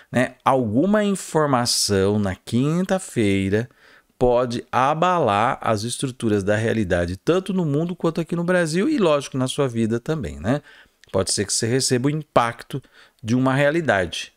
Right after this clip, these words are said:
que muitas vezes a gente não tá olhando, a gente não tá querendo ver, a gente não tá querendo aceitar, até porque a Lua vem dessa composição no começo da semana, envolvendo Netuno, que é a, a névoa do negacionismo, né?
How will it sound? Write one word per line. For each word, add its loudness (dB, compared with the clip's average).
que -8
muitas 0
vezes 0
a -2
gente -4
não -2
tá 0
olhando, 2
a -4
gente -8
não -6
tá -8
querendo -2
ver, 0
a -2
gente -6
não -4
tá -6
querendo -6
aceitar, 0
até -2
porque -4
a 2
Lua 2
vem 0
dessa 0
composição 0
no -4
começo -6
da -8
semana, -2
envolvendo 0
Netuno, -2
que -2
é 4
a, 0
a 2
névoa 0
do -2
negacionismo, -2
né? -8